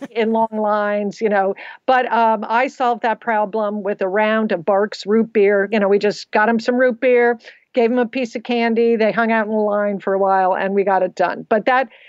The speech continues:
but I, I just want to encourage people. It's just such a, you know, sort of different place. The architecture is different there. It's, it's, you know, great for them to learn about the country and the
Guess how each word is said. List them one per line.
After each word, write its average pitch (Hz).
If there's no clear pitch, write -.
but 254
I, 285
I 269
just 330
want 320
to 285
encourage 277
people. 240
It's 220
just -
such 311
a, 226
you 233
know, 226
sort 220
of 170
different 302
place. 285
The 202
architecture 277
is 269
different 285
there. 269
It's, 214
it's, 190
you 226
know, 185
great 226
for 240
them 226
to 214
learn 226
about 196
the 185
country 269
and 180
the 185